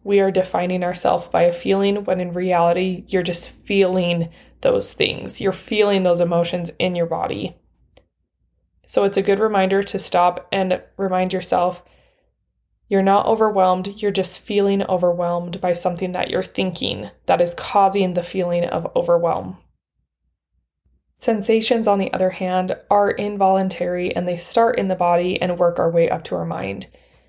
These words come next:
Right now, we're in the middle of winter, and this is something I've actually been thinking a lot about, because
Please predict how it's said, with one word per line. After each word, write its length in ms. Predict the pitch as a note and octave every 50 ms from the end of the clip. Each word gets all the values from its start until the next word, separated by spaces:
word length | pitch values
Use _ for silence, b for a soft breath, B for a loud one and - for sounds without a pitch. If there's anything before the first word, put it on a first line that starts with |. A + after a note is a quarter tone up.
| b b b _ _ _ _ _ _ _ _ _ _ _ _ -
Right 200 | G#3 G3 - -
now, 280 | G3+ G3+ G#3 G#3 G#3
we're 160 | G#3 G#3 G3+
in 80 | F#3+ F#3+
the 80 | F#3 F#3
middle 200 | G3 F#3 F#3+ F#3
of 160 | F3+ F3 G3+
winter, 480 | A3+ A#3+ A#3 A#3 A#3 - A#3+ A3+ A3+
and 280 | A3 - - G3 G3 G3
this 180 | G#3 G3+ - -
is 100 | G3+ G3+
something 300 | - - F#3 F#3 F#3 F3+
I've 160 | - - F#3
actually 320 | F#3+ G3 G3 - A3+ G#3+
been 220 | F#3+ F3+ F#3 F#3 -
thinking 320 | G#3+ G#3 G3+ G3+ F#3 F3
a 140 | - - F3
lot 220 | F3+ F3+ F3 F3
about, 360 | F3 E3+ F#3 F#3 F3 F3 -
because 580 | - F3+ F3 - - - F#3 F#3 F3+ F3 E3+ -